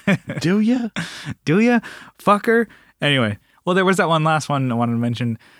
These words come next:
Speaker 1: the one that you played over at Johnny's house. There was
Speaker 2: Yeah.
Speaker 1: the, uh, one that had, like, a skeleton toy
Speaker 2: Yeah,
Speaker 1: or
Speaker 2: like, on
Speaker 1: something.
Speaker 2: the inside
Speaker 1: Yeah.
Speaker 2: of it, it's on the inside of, like, a plexiglass, like,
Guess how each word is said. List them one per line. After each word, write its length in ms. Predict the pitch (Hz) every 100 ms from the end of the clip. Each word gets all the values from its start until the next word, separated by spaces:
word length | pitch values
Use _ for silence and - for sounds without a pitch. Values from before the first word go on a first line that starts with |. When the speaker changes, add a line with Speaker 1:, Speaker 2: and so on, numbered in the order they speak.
| _
Speaker 1:
the 80 | 143
one 80 | 143
that 80 |
you 80 | 131
played 260 | 123 143 131
over 200 | 120 113
at 120 | 107
Johnny's 360 | 104 127 131 127
house. 400 | 147 143 139 -
There 140 | 127
was 120 | 117 110
Speaker 2:
Yeah. 140 | 101
Speaker 1:
the, 120 | 117
uh, 220 | 110 107 107 _ _
one 180 | 127 127
that 60 |
had, 180 | 113 113
like, 180 | 110 101
a 240 | 101 98 - _ _ _ -
skeleton 640 | - 143 143 139 151 147
toy 320 | - 156 156
Speaker 2:
Yeah, 120 | 156
Speaker 1:
or 40 | 107
Speaker 2:
like, 140 | 101 101
on 80 | 113
Speaker 1:
something. 140 | 110
Speaker 2:
the 40 | 113
inside 440 | 117 135 123 127
Speaker 1:
Yeah. 240 | 120 113
Speaker 2:
of 60 | 107
it, 140 | 117 110
it's 200 | 113 - _ _
on 160 | 135 165
the 120 | 160
inside 400 | 156 - 151 147
of, 180 | 117 113
like, 140 | 117
a 60 | 101
plexiglass, 800 | - 131 - 117 117 110 110
like, 280 | 110 104 -